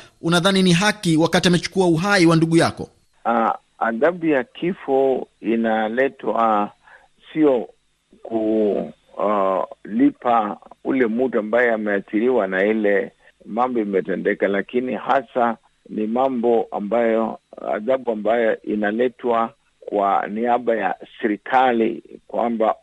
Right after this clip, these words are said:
Speaker 2: ukiua unaadhibiwa na serikali, sio kuadhibiwa na ule mtu ambaye, familia ya ile mtu ambaye ame-, amekufa. Kwa hivyo kama ingekuwa hivyo, kungekuwa na vurugu nchini, kwamba mtu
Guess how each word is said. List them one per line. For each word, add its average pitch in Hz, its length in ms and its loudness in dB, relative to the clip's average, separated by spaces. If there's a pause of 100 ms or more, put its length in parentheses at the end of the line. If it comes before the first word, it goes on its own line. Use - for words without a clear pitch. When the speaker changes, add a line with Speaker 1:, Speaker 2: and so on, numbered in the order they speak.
(220)
Speaker 2:
ukiua 127 680 2
unaadhibiwa 107 640 -2
na 104 140 -2
serikali, 107 640 0
sio 127 200 0
kuadhibiwa 104 560 0
na 101 140 -2
ule 107 220 2
mtu 101 280 -2
ambaye, 95 560 0 (640)
familia 117 400 0
ya 107 60 0
ile 113 200 2
mtu 110 260 0
ambaye 101 680 0
ame-, 104 300 0
amekufa. 98 720 -4
Kwa 98 200 0
hivyo 107 420 0 (300)
kama 139 280 -2
ingekuwa 120 400 0
hivyo, 120 360 0
kungekuwa 107 520 -4
na 101 400 0
vurugu 107 500 2
nchini, 104 480 0
kwamba 98 640 -2 (300)
mtu 120 280 -2